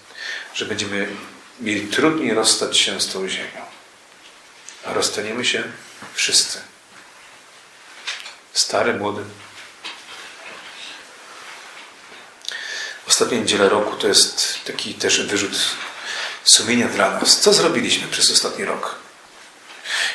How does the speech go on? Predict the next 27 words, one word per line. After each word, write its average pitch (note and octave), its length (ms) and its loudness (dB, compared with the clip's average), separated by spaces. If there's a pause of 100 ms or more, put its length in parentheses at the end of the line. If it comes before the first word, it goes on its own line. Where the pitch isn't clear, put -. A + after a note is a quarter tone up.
Ile A#2+ 200 8
Panu G#2+ 220 2
Bogu G2+ 260 2
chwały A2 420 4
przynieśliśmy G2+ 840 0
w G2 80 -10
dziurawych G2+ 440 2
kieszeniach? G#2+ 520 4 (3000)
To - 80 -4
jest - 100 2
jak - 240 2
piasek - 480 6
po - 120 -6
prostu. - 300 -4
Dobra G#2 260 2
wola G#2+ 360 2 (480)
i G#2+ 60 -6
dobre G#2 220 4
uczynki G2 320 0
to - 140 -2
jest - 200 4
jak - 180 -2
piasek - 460 6 (380)
noszony F#2+ 460 0
w - 180 -4
dziurawych G2 380 2
kieszeniach. - 440 2